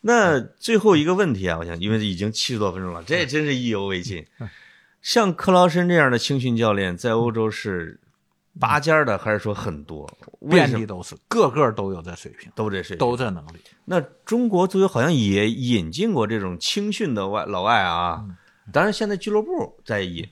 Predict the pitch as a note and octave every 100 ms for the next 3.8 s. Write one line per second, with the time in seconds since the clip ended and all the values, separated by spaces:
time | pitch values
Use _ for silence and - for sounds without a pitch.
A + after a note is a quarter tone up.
0 | _ - - D#3 B2 C#3+ C#3 A#2+ C#3 C#3+
1 | B2+ A2 G2+ F#2 B2+ A2+ A2+ F2+ F#2+ C3
2 | B2+ E2+ E2+ D2+ _ _ _ - _ F#2
3 | - E3 A3 A3+ G3+ F3 F3 E3